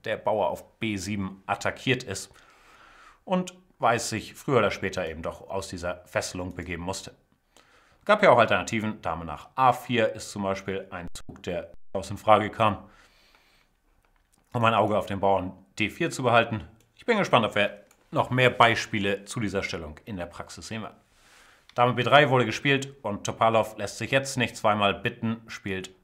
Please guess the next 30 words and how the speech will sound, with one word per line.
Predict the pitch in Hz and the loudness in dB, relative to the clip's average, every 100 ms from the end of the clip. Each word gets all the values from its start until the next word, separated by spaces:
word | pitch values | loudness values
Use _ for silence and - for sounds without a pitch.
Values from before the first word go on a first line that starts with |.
| - | -18
sehr | 87 92 95 | -8 -2 -2
direkt. | 92 90 82 - | -2 -6 -8 -10
Er | - | -8
hätte | 156 170 | 0 2
auch | |
einen | 107 | 2
passiven | 110 104 101 101 | 0 -2 -4 -8
Zug | 107 92 | -8 -10
wie | 92 | -10
Turm | - 113 95 | -6 -6 -2
B | |
acht | 101 - | -2 -2
spielen | - 110 | -4 -6
können, | - 104 101 | -2 -2 -2
um | 98 | -8
den | 95 | -6
Bauern | 107 107 | -4 -4
zu | - | -6
verteidigen, | 95 - 131 123 127 - - _ _ | -6 0 0 0 -4 -12 -20 _ _
aber | - | 0
das | 190 190 | 2 4
ist | |
nicht | 180 135 | 2 2
sein | 107 | 0
Stil, | - 127 113 - | 0 -2 -2 -4
wenn's | 101 95 | -10 -8
nicht | 101 - | -10 -6
unbedingt | 113 101 92 | -6 -4 -2
sein | 92 95 | -2 -2
muss. | 95 95 - | -2 -6 -8